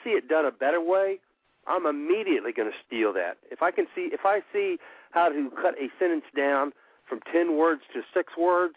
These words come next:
and still get the, uh, all the information in, I'm immediately gonna start using that. <clears throat> And I think that each and every instructor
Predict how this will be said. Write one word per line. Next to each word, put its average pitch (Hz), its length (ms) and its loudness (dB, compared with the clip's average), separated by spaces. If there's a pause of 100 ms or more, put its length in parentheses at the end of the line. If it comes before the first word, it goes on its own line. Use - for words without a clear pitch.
and 120 160 -10
still 151 200 2
get 143 240 -2
the, 131 320 -2
uh, 113 40 -2
all 147 220 2
the 156 140 -6
information 151 500 -4
in, 170 260 0 (360)
I'm 175 160 2
immediately 180 640 0
gonna 120 240 -4
start 107 240 -4
using 107 320 -10
that. 87 240 -12 (920)
<clears throat> - 200 -6 (340)
And 131 140 0
I 131 100 2
think 156 180 -2
that 123 180 -2
each 165 220 0
and 160 80 -2
every 156 200 0
instructor 131 600 -2